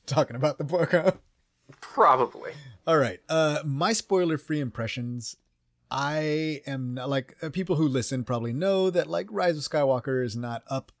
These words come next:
Speaker 1: high on my favorite Star Wars movies, but, um, this book connected, it, it laid a lot of groundwork for that. And,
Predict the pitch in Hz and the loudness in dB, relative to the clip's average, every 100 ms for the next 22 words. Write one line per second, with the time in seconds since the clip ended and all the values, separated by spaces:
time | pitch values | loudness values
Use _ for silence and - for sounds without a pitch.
0 | - - 135 127 123 117 120 113 110 110 | -12 -8 -4 -2 -2 -4 -6 -6 -6 -6
1 | 104 104 _ _ _ _ _ - 147 - | -8 -12 _ _ _ _ _ -12 -8 -2
2 | 127 120 113 - 131 123 123 113 107 135 | -2 -2 -6 -2 0 0 -2 -4 -6 -4
3 | 147 208 226 254 - _ _ _ _ _ | -2 0 -2 -4 -8 _ _ _ _ _
4 | _ _ - - - 147 147 131 _ _ | _ _ -20 -20 -6 0 0 0 _ _
5 | _ _ _ _ _ _ _ 123 120 110 | _ _ _ _ _ _ _ -8 -6 -4
6 | 104 92 78 _ _ _ _ _ _ _ | -8 -12 -16 _ _ _ _ _ _ _
7 | _ _ _ 156 160 - - 156 - - | _ _ _ -2 -2 -6 -2 -2 -2 -4
8 | 120 127 - 147 127 _ _ - 156 - | -4 -4 -4 -6 -6 _ _ -4 -4 -2
9 | 151 123 120 139 165 156 143 120 110 123 | -4 -2 -2 0 2 2 0 0 -2 -4
10 | 147 160 - 117 98 117 170 - _ _ | -2 -4 -6 -8 -4 -2 -4 -6 _ _
11 | _ _ _ _ _ _ _ _ - 214 | _ _ _ _ _ _ _ _ 0 2
12 | 190 175 151 | 2 0 -4